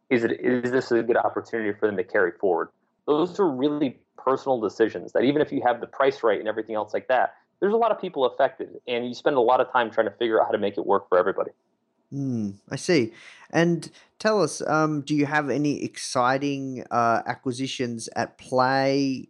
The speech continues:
Speaker 2: uh, at the moment? Um, how many do you, do you have any more that you guys are looking for?
Speaker 1: Yeah, it, it, we're always talking to folks. Uh, as I mentioned earlier, we've done five deals, but we've sat down at the table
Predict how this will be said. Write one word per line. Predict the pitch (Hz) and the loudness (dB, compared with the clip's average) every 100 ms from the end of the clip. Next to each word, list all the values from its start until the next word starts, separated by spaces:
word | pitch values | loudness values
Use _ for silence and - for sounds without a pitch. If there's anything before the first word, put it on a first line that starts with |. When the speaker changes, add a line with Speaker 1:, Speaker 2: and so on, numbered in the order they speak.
| _ | _
Speaker 2:
uh, | - 90 98 | -6 -4 -2
at | 82 113 | -4 -6
the | 104 | -6
moment? | 110 143 151 147 135 - - | -2 -2 0 -2 -4 -12 -12
Um, | 101 101 | -8 -8
how | 104 135 | -6 -4
many | 131 123 120 107 | -2 -4 -6 -8
do | 104 | -8
you, | 110 110 107 82 | -6 -4 -6 -8
do | 92 113 | -8 -4
you | 113 | 0
have | 113 | 0
any | 113 107 | 0 -2
more | 107 113 120 | -2 2 2
that | 117 76 | 2 -2
you | 107 | -4
guys | 107 107 101 | -2 -4 -2
are | |
looking | 110 117 185 185 | -4 -2 -4 -2
for? | - 247 277 277 _ _ _ _ _ _ _ | -2 -2 -2 -8 _ _ _ _ _ _ _
Speaker 1:
Yeah, | 254 214 147 - - - | 0 2 2 -2 -12 -6
it, | 196 - | -6 -4
it, | 185 - - _ _ - | -8 -8 -20 _ _ -4
we're | 190 220 | 0 2
always | 196 226 226 - | 2 2 0 -6
talking | - 143 - 127 | -2 -2 -2 -8
to | |
folks. | - 127 120 - - | -2 0 0 -2 -4
Uh, | 123 120 117 | 0 2 2
as | 143 | -2
I | |
mentioned | 170 185 - 139 - | -4 -4 -6 -6 0
earlier, | 160 143 143 139 127 123 - _ _ | 0 0 0 0 0 -2 -14 _ _
we've | - 156 147 | -4 -2 2
done | 196 208 175 _ _ - | 0 0 -4 _ _ -10
five | 165 180 143 | -2 -2 0
deals, | 131 120 - | 0 0 2
but | 117 - | 0 0
we've | 131 117 | -4 -6
sat | - - 165 | -4 -2 0
down | 151 156 | 0 0
at | 131 | -4
the | - | -10
table | - 147 123 113 | 0 2 4 2